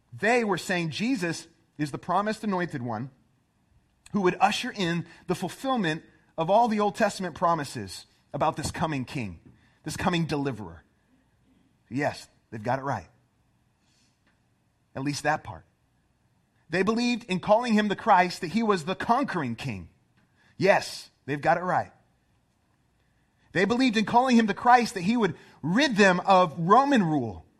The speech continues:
that they were under and, and establish an earthly kingdom, one in which he ruled from an earthly throne and would lead Israel, the nation, out of its earthly bondage. Well,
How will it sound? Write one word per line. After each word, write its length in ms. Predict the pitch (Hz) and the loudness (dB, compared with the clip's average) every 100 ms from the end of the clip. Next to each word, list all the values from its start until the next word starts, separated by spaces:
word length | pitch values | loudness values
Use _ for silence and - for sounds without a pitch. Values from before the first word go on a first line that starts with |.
| _ _ _ _ _ | _ _ _ _ _
that 100 | 151 | -6
they 100 | 185 | 2
were 240 | 190 175 127 - _ _ - _ - | 4 4 0 -14 _ _ -20 _ 0
under 360 | 214 226 175 151 | 4 4 4 2
and, 200 | 151 147 | 0 0
and 100 | 170 | -2
establish 560 | - - 214 214 190 190 | 0 2 4 4 0 -2
an 100 | - | 0
earthly 340 | 226 - 196 | 0 0 -6
kingdom, 500 | 175 220 233 190 160 | -4 2 4 4 4
one 140 | 170 226 | 2 2
in 80 | 208 | 2
which 180 | 190 | 0
he 120 | 208 196 | 0 0
ruled 420 | 175 254 240 - | 2 4 4 0
from 120 | 190 | -4
an 60 | 185 | 2
earthly 320 | 233 233 208 | 2 2 -6
throne 560 | - 202 214 208 151 131 - - | -4 0 4 4 2 -4 -10 -4
and 160 | 190 | 2
would 120 | 196 196 | 2 2
lead 340 | 240 226 170 - - _ - | 4 2 0 -12 -20 _ -2
Israel, 460 | 254 214 156 170 160 | 0 2 0 0 2
the 100 | 170 | 2
nation, 460 | 208 226 - 175 - | 2 2 -2 -4 2
out 140 | 196 | 2
of 80 | 196 | 2
its 140 | 185 - | -4 -2
earthly 360 | 214 208 185 175 | -2 -2 -6 -4
bondage. 840 | 131 185 190 139 107 92 - - _ _ _ _ _ _ _ _ _ _ _ _ _ _ _ _ _ _ - _ | 2 4 4 -2 -6 -8 -12 -14 _ _ _ _ _ _ _ _ _ _ _ _ _ _ _ _ _ _ -20 _
Well, 480 | - 160 170 196 247 | -10 -4 -2 -2 -6